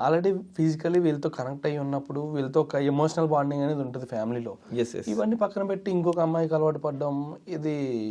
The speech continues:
Speaker 1: ఎలా, ఎందుకు జరుగుతుంది అంటారు? ఈ కంపాటబిలిటీ ఎందుకు మారుతుంది అసలు?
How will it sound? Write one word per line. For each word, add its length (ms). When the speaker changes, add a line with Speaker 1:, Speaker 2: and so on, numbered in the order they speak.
Speaker 1:
ఎలా, 180
ఎందుకు 320
జరుగుతుంది 340
అంటారు? 220
ఈ 160
కంపాటబిలిటీ 580
ఎందుకు 180
మారుతుంది 400
అసలు? 200